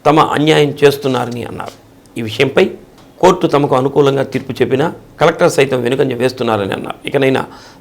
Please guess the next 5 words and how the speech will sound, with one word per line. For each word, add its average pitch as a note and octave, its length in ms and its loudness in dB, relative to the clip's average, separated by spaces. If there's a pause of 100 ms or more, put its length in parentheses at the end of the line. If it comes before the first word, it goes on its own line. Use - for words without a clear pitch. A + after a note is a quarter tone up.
తమకు D#3+ 180 4
రావాల్సిన D#3 420 4
ప్రమోషన్లను C#3 640 0
నిష్పక్షపాతంగా C3 760 -2
వ్యవహరించి B2 600 -2